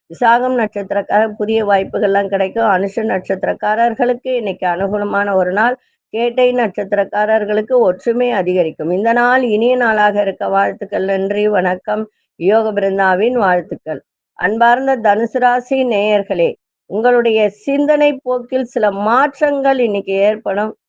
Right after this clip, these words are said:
கவனமா இருங்க. சிந்தித்து செய்யும் போது அதுல வந்து நிறைய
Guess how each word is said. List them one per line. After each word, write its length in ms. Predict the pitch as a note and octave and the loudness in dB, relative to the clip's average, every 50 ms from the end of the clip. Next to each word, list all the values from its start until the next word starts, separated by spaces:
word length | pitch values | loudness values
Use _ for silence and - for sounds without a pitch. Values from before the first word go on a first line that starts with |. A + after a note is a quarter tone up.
| _ _ _ _ _ - | _ _ _ _ _ -2
கவனமா 460 | G3+ G#3 A3+ B3+ C4+ C#4 C4+ C#4 C#4+ C#4+ B3 | 0 2 2 2 2 0 0 2 2 2 2
இருங்க. 280 | A3 G3 F3+ F3+ D3 G#2 F2 - _ _ _ _ - - | 2 0 0 0 -2 -2 -4 -6 _ _ _ _ -8 -6
சிந்தித்து 540 | A3 A3+ C4 B3 C#4 D4 B3+ - - D4 C#4+ | -4 -2 0 0 0 -2 -2 -4 -6 -6 -6
செய்யும் 420 | - - A3+ A3 A#3 B3 B3 A#3+ A3 | -2 -2 -2 0 0 0 0 2 2
போது 360 | A3+ A3 G#3+ G#3 G#3+ A3+ A#3 A3 - _ _ _ _ _ - | 2 2 2 2 2 2 2 2 0 _ _ _ _ _ -8
அதுல 300 | - F#3+ F#3+ F#3+ G3 G3 | -6 -4 -2 0 2 2
வந்து 320 | F#3 F#3+ G#3 A#3+ A#3 B3+ B3+ A#3 G3+ | 2 2 0 0 2 2 2 4 2
நிறைய 480 | F#3 F#3 G3 G#3+ A#3 C4 C4+ C#4+ C#4+ | 0 -2 0 0 0 0 2 2 4